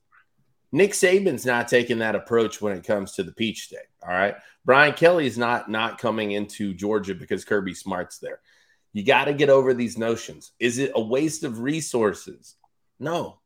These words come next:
it's not. Because what you're doing is you're putting, uh, pressure on those programs to be able to deliver, to be able to land those kids. Are you, are you gonna lose DeMarcus Riddick?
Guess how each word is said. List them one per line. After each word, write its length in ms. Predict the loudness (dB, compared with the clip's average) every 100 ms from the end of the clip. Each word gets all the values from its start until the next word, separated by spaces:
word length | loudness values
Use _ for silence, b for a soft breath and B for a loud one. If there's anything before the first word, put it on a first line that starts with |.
| _ -10
it's 160 | -4
not. 300 | 2 2 0 -6 b b b -2
Because 260 | 0 0
what 160 | 0 -2
you're 100 | -2
doing 380 | 0 2 2 2
is 120 | -2
you're 100 | -4
putting, 560 | -4 2 2 2 -4 -10 _ _
uh, 340 | -2 0 0 -2 -2
pressure 440 | 0 0 -2 -2
on 260 | 2 2 2
those 220 | 0 -2
programs 640 | 0 0 0 -4 -10 -14
to 80 | -10
be 140 | -2 2
able 240 | 2 0
to 60 | -6
deliver, 460 | -4 0 0 -2
to 120 | -14
be 160 | -10 -6
able 160 | -4 -4
to 60 |
land 320 | -2 -2 -2
those 200 | -4 -8
kids. 360 | -8 -6 -6 -8 b b b b b _ _ _
Are 80 | 4
you, 260 | 4 0 -6 0
are 60 | 2
you 160 | 4 2
gonna 140 | 2
lose 240 | 2 0
DeMarcus 480 | 0 0 0 -2 -2
Riddick? 300 | 0 0 -4